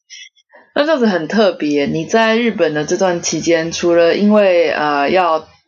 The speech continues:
等于是到别人家去按摩，那你到了很多地方观光，然后又兼交到很多朋友，又可以磨练自己的按摩技能，那又可以赚点外快这样子。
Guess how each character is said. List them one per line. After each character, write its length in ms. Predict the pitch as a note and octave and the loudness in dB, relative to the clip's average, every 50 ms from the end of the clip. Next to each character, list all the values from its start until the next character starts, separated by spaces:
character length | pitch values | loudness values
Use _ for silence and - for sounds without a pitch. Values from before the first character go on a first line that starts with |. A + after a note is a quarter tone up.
| _ | _
等 160 | - D#3+ D3+ D3+ | -6 -4 -2 -2
于 80 | D#3 D#3 | -2 -2
是 260 | D#3 - F#3 F3+ E3+ | -2 -2 0 0 0
到 220 | E3 - G3 F3 E3 | 0 0 -2 -2 -2
别 160 | - E3 D#3 | -2 -2 -2
人 180 | D3 D3 D3+ | -2 -2 -4
家 180 | C#3+ F3 E3+ E3+ | -4 -2 -2 -2
去 200 | E3 - F3+ E3+ | -2 -2 0 0
按 260 | - - F3 E3 D#3 | 0 0 -2 -2 -4
摩， 220 | D3 C#3 B2+ B2 C#3 | -4 -4 -4 -4 -2
那 140 | F3+ F3+ | -2 -2
你 100 | E3 D3 | -2 -2
到 180 | - - F3+ E3 | -2 -2 0 0
了 80 | D#3 D3+ | 0 -2
很 160 | D#3 D3 C#3 | -4 -6 -4
多 140 | D#3+ E3+ D#3+ | -4 -4 -2
地 160 | - E3 D#3 | -2 -2 -2
方 280 | D3 D3 C#3 C#3+ D3+ - - - - - - _ _ - | -2 -2 -4 -4 -6 -10 -16 -20 -20 -20 -20 _ _ -4
观 380 | - G3 F#3+ F#3 F#3 F#3+ F#3+ | 0 0 0 0 -2 -4 -6
光， 460 | F#3 F#3 F3+ F3 F3 F3 F3 F3 G3 G3 _ | -2 -2 0 0 0 -2 -4 -8 -12 -12 _
然 140 | - D#3+ D#3+ | -6 -2 0
后 80 | E3 F3+ | 2 2
又 140 | G3 F#3+ | 2 2
兼 280 | F3 - F3+ E3+ F3 F3 | 2 0 -2 -2 -2 -2
交 220 | - F3 E3 E3 | -2 -2 0 0
到 140 | E3 F3 E3+ | 0 -2 -2
很 140 | D#3+ D#3+ - | -4 -6 -6
多 140 | F3+ D3+ D#3+ | -4 -6 -4
朋 300 | D#3+ - D3 C#3 C3+ - | -4 -6 -8 -6 -6 -4
友， 180 | C#3+ C3+ - | -4 -4 -2
又 100 | - F3+ | -2 -2
可 140 | F#3+ - F#3 | -2 -2 -2
以 80 | E3+ D#3 | -2 -2
磨 220 | D#3 C#3+ C#3 D3+ | -2 -2 -2 -2
练 180 | E3+ E3+ E3+ D#3 | -2 -2 -4 -6
自 140 | - - E3+ | -6 -6 -4
己 100 | D#3 C#3+ | -4 -2
的 100 | C#3 - | -2 -2
按 200 | - - D#3+ C#3+ | -4 -4 -4 -6
摩 160 | C#3 B2+ B2+ - - | -6 -10 -10 -10 -8
技 280 | - - E3 D#3+ D3 - | -6 -4 -4 -4 -4 -6
能， 160 | - - - - - - - - | -8 -8 -10 -14 -18 -20 -12 -4
那 120 | - G3 F#3+ | -2 0 0
又 80 | F3+ | 0
可 100 | F3 F3 | 0 -2
以 60 | D3 | -2
赚 280 | - - F#3 E3 D#3 D3 | -2 -2 -2 -2 -2 -4
点 180 | C3+ C3 - - | -6 -6 -4 -2
外 200 | D#3 D3+ C#3 C#3 | -2 -2 -2 -4
快 260 | - - D#3 B2+ A#2+ | -6 -6 -4 -4 -4
这 140 | A2+ - C3+ | -4 -6 -6
样 180 | - - - - | -6 -6 -10 -16
子。 140 | - - | -20 -20